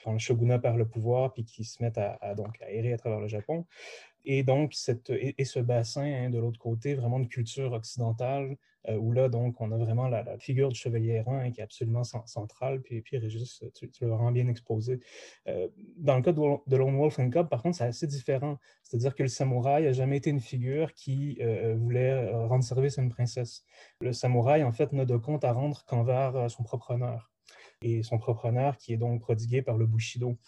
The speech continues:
Ensuite de ça, si Koike, dans son manga, a, a, a donné comme ça ce personnage, hein, de, de, de bambin, là, auquel, euh,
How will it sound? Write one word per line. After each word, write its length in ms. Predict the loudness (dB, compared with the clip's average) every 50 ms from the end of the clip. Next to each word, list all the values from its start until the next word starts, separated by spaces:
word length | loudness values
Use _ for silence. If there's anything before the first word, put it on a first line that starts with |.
| -20 -20 -20 -20 -20 -20 _ -10
Ensuite 360 | -8 -8 -4 -2 -2 0 2
de 100 | 2 0
ça, 400 | 0 0 2 2 4 4 4 2
si 800 | 0 -2 -4 -4 -4 -4 -2 -2 -2 -2 -4 -6 -6 -10 -12 -8 0
Koike, 560 | 2 4 4 4 2 0 0 2 2 2 4
dans 100 | 2 2
son 160 | 0 2 2 2
manga, 520 | 4 4 4 4 4 4 4 4 4 2
a, 240 | 2 0 -2 -2 -2 -2 -2 -4
a, 40 |
a 260 | -4 -4 -4 -4 0 2
donné 320 | 4 4 6 4 4 2
comme 180 | 2 2 0 0
ça 240 | 0 0 0 0 0 -2 -6 -14 _
ce 140 | 0 2 4
personnage, 800 | 6 6 6 4 4 4 4 4 6 6 4 4 4 4 4 4
hein, 160 | 4 4 4
de, 140 | 6 4 4
de, 200 | 4 4 4 4
de 140 | 2 2
bambin, 580 | 2 4 4 6 6 6 6 6 4 4 4 4
là, 160 | 4 4 4
auquel, 480 | 2 2 0 0 2 4 4 4 6 4
euh, 180 | 4 4 4